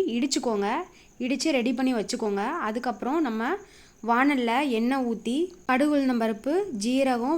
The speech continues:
வெந்தயம் இதெல்லாம் போட்டு நல்லா தாளிச்சுக்கலாம். நல்லெண்ணெயில செஞ்சா ரொம்ப சூப்பரா இருக்கும். இது கூடவே நம்ம ஃப்ரெஷ்ஷான கருவேப்பிலையும் சேர்த்துக்கலாம். இப்ப நம்ம பெரிய வெங்காயம், ஒரு வெங்காயம் கட் பண்ணி வச்சிருக்கோம். அது கூடவே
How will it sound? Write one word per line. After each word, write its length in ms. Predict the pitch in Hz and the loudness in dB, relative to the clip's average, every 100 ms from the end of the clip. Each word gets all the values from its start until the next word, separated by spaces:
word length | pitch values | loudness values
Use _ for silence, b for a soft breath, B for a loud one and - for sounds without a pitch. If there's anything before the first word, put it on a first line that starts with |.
| 240 | 0
வெந்தயம் 460 | 220 240 240 233 247 | 0 0 0 0 -2
இதெல்லாம் 340 | 220 220 254 254 | -2 -2 -2 -2
போட்டு 240 | 220 214 277 | -4 -2 -2
நல்லா 200 | 208 226 240 | 0 -2 -2
தாளிச்சுக்கலாம். 600 | 208 214 233 214 202 185 349 B B B - | -2 -4 -4 -4 -4 -4 -6 B B B -4
நல்லெண்ணெயில 420 | 226 262 311 294 240 | 0 2 2 2 0
செஞ்சா 180 | 233 233 277 | -2 -2 0
ரொம்ப 180 | 233 254 262 | 0 -2 -4
சூப்பரா 400 | 233 240 226 240 | -6 -2 0 0
இருக்கும். 260 | 208 226 285 | -2 -4 -2
இது 100 | - 233 | -2 0
கூடவே 320 | 285 294 262 302 277 | 2 4 4 2 2
நம்ம 200 | 240 294 | 0 -2
ஃப்ரெஷ்ஷான 480 | 302 233 - 262 285 262 | -2 -6 -2 -2 0 0
கருவேப்பிலையும் 580 | 233 240 233 233 240 262 | -2 -2 -2 -2 -2 -2
சேர்த்துக்கலாம். 520 | 220 208 208 202 262 330 226 | -4 -4 -2 -2 -2 -4 -6
இப்ப 220 | 226 247 302 | -4 0 0
நம்ம 160 | 285 226 226 | 0 -2 0
பெரிய 260 | 247 294 285 | 0 2 0
வெங்காயம், 440 | 240 214 220 254 240 | 0 -2 -2 -2 -2
ஒரு 80 | 220 | 0
வெங்காயம் 300 | 214 226 254 | -2 -2 -4
கட் 160 | 202 - | -6 -4
பண்ணி 160 | 240 226 | -4 -2
வச்சிருக்கோம். 440 | 208 196 214 311 294 | -4 -6 -4 -4 -4
அது 140 | 208 208 | -4 -2
கூடவே 320 | 254 240 240 | -2 0 -2